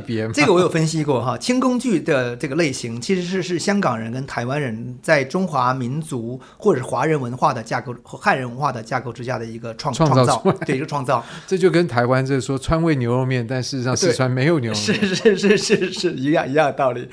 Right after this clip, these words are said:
Speaker 2: 就是为什么？因为台湾，你知道我清宫，在台湾早期的清宫剧或清朝的历史剧，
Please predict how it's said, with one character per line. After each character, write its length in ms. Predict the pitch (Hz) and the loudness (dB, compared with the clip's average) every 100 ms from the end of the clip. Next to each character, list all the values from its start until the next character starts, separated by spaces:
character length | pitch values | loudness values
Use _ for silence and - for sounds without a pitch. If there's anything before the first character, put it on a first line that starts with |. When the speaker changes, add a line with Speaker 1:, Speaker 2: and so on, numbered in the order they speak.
| 202 233 226 - | -12 -12 -12 -6
Speaker 2:
就 100 | 262 | -4
是 80 | 262 | -2
为 140 | 285 | 0
什 100 | 202 | 0
么？ 80 | 147 | 0
因 120 | 185 | 0
为 100 | 233 | 0
台 320 | 233 - 139 | -2 -4 -2
湾， 220 | 156 185 196 | 0 0 -2
你 60 | 143 | -2
知 80 | |
道 80 | 175 | -2
我 80 | 165 | -2
清 160 | 208 208 | -2 -2
宫， 80 | |
在 100 | 208 | -2
台 140 | 202 143 | -2 0
湾 160 | 180 | -2
早 160 | 160 123 | 0 -4
期 140 | - | -2
的 100 | 147 | -4
清 160 | 135 143 | -4 -6
宫 180 | 135 135 | -4 -6
剧 240 | 139 127 | -6 -6
或 220 | 123 147 | -4 -4
清 260 | 135 - 170 | -4 -4 -4
朝 140 | 135 | -4
的 80 | 117 | -4
历 140 | 160 151 | -2 -4
史 160 | - | -6
剧， 320 | 135 147 127 | -10 -8 -8